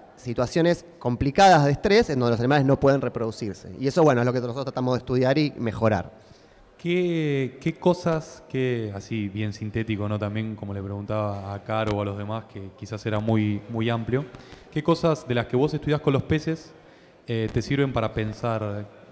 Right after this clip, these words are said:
Speaker 2: eh, sobre la sociedad, digamos, en cierta medida? Algunas cosas ya nos ibas diciendo, pero, pero ¿qué? O sea, agarrás un libro, eh, qué sé yo, de biología y ves, bueno, esto también ocurre, estoy leyendo un diario prácticamente.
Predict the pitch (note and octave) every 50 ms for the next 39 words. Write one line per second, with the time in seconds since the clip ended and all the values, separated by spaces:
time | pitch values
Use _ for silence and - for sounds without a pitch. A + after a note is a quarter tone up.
0 | - - - - - - - - - - - A#2+ G#2 G2 G2 G2 F#2+ G2 F#2+ F#2+
1 | - - A2 G#2 G2+ G2+ F#2+ - A2+ G2+ - A2 G#2+ G#2+ G#2 G#2 G#2 G#2 G#2 G2+
2 | G2+ G2 - A2+ G#2+ G#2 G#2+ G#2 G#2 G#2 G#2 G2+ G2+ G2 G2+ G#2 G#2+ A2+ C3+ C3+
3 | B2+ - - D3 C#3+ C#3+ - C3+ B2 A#2 - C3 B2 A#2+ A#2+ B2+ B2 - D3+ D3+
4 | D#3 D#3 - C3+ A#2+ A#2 A2+ A2+ G#2+ A2 - - - - - - A#2 A#2 A#2 B2
5 | A2+ - G#2+ - A#2+ A2+ G#2+ G#2+ G#2 G#2+ G#2+ A2+ B2+ B2 - C#3 B2+ B2+ C#3+ D3
6 | D3 D3 D3 D3+ D#3 D#3 D3+ - - - - - G#2 G2+ G2+ G2 G2 F#2+ G2+ -
7 | - - - - - - - - - - - - - - - - G2+ G2+ A2+ G#2+
8 | G#2+ G#2 A2+ A2 A2+ G#2+ A2 - D3 D3+ D3+ D#3 D#3+ D#3+ C#3 A#2 A#2+ A#2+ - -
9 | D#3 D#3 A#2+ A#2+ C#3+ E3+ - - A2+ A2 A2 B2 B2 A#2+ A#2 - D3 D#3 D#3+ D#3+
10 | D#3+ C#3+ D3 C#3+ C#3 C3 A2+ G#2+ - - C3+ C3 B2+ B2 A2+ - - C3+ C3+ C#3+
11 | C3 B2+ B2 A#2 A2+ A2+ A#2 A#2+ B2 B2 B2+ C3 A#2 G#2 G#2+ G#2 G2+ G#2 - G#2
12 | G2+ G2+ G#2+ G2 G#2 G#2+ G#2 G2+ G#2 G#2+